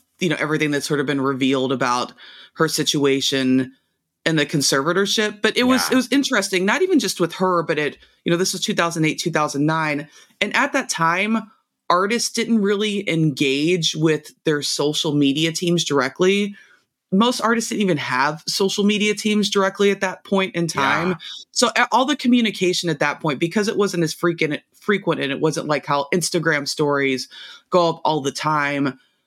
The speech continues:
Speaker 1: you didn't communicate with artists directly. So it was going through her team. And the, one of the people I engaged with the most was Larry Rudolph, who was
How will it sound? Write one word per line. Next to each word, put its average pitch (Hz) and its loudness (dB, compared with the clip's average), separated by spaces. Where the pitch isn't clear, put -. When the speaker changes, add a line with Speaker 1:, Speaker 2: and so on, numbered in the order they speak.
Speaker 1:
you 175 2
didn't 175 0
communicate 160 0
with 131 -2
artists 131 -4
directly. 147 0
So - 0
it 156 4
was 165 2
going 156 0
through 139 0
her 180 2
team. 175 0
And 143 2
the, 139 0
one 170 2
of 147 -2
the 147 -2
people 139 -2
I 143 0
engaged 131 0
with 131 -4
the 131 -2
most 127 -2
was 127 -2
Larry 156 2
Rudolph, 135 0
who 147 0
was 127 -2